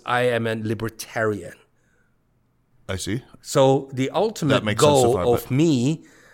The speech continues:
Speaker 1: of, of, of my effort is freedom.
Speaker 2: Liberty, right.
Speaker 1: It's freedom. But, uh, uh, if you are, if you claim yourself a separatist, that means you will fight for independence at all costs and at, in all conditions.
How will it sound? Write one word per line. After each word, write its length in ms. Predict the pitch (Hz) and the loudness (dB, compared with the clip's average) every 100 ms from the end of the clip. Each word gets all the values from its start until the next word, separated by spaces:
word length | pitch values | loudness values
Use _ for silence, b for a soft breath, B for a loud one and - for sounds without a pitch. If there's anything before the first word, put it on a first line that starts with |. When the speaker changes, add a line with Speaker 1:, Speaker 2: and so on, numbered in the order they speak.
| b | b
Speaker 1:
of, 180 | 135 - 160 | -6 -6 -4
of, 320 | 139 - - | -2 -4 -4
of 180 | 131 131 | -4 0
my 280 | 147 160 | 2 2
effort 540 | 165 147 139 131 127 - | 2 -2 0 -2 -2 -2
is 360 | 139 123 - - - _ _ _ _ _ | -2 -2 -2 -8 -18 _ _ _ _ _
freedom. 280 | 104 117 | 2 4
Speaker 2:
Liberty, 320 | 123 92 82 - | 4 0 -8 -10
right. 120 | - 85 | -6 -6
Speaker 1:
It's 100 | - | -2
freedom. 360 | 247 220 110 B B B B | 0 0 -2 B B B B
But, 360 | 151 151 - - | 2 2 -2 -4
uh, 40 | 156 | 4
uh, 500 | 151 147 143 151 151 | 6 6 2 -2 2
if 260 | 180 - 226 | 0 0 0
you 140 | 247 | 2
are, 160 | 214 185 | 2 0
if 200 | 165 - | -4 -2
you 120 | 226 | -6
claim 340 | - 180 220 170 | -4 0 2 2
yourself 380 | 139 156 151 | 0 0 0
a 60 | 123 | -2
separatist, 760 | - 202 147 113 - 101 - - B B - | -2 -2 -2 -6 -6 -8 -8 -10 B B -2
that 200 | 131 139 | 0 4
means 300 | 151 147 - B B | 2 2 -4 B B
you 160 | 127 143 | 2 4
will 500 | 147 185 180 180 - _ | 6 6 4 2 -10 _
fight 420 | - 165 180 175 | -8 -2 0 -2
for 440 | - 151 151 147 - _ - | -2 0 0 0 -12 _ -8
independence 840 | 139 143 - 160 180 139 135 - - | -2 -2 0 0 0 -2 -4 -4 -2
at 180 | 147 - | -4 0
all 220 | 165 175 | -2 -2
costs 540 | 170 - 202 139 143 - | -4 0 2 2 0 0
and 180 | 127 | 0
at, 380 | 131 - 151 147 - | 0 -4 -4 -4 -4
in 180 | 147 | -6
all 200 | 147 165 | -2 -4
conditions. 760 | 175 156 165 330 - 170 - | -2 -2 0 0 0 -2 -6